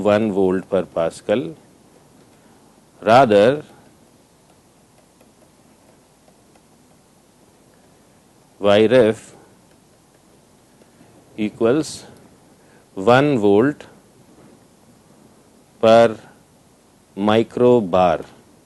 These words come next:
Okay, one volt for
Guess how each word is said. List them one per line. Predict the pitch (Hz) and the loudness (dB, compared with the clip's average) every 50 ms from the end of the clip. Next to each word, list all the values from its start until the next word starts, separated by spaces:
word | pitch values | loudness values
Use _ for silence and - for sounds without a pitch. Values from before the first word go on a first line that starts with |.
| _ _ _ _ _ _ _ _ _ _ _ _ _ _ _ _ _ - - - _ _ - - - - - - - - - - - _ - - 95 | _ _ _ _ _ _ _ _ _ _ _ _ _ _ _ _ _ -20 -20 -20 _ _ -18 -16 -16 -16 -16 -20 -20 -20 -20 -20 -20 _ -20 -18 -12
Okay, | - 139 139 120 - - - - - _ _ _ _ _ - - | -8 -8 -8 -8 -10 -16 -20 -20 -20 _ _ _ _ _ -20 -14
one | - 101 113 127 113 | -10 -8 -8 -8 -6
volt | 104 107 110 120 117 | -6 -6 -6 -6 -8
for | 113 - 113 107 113 127 | -12 -12 -12 -12 -12 -12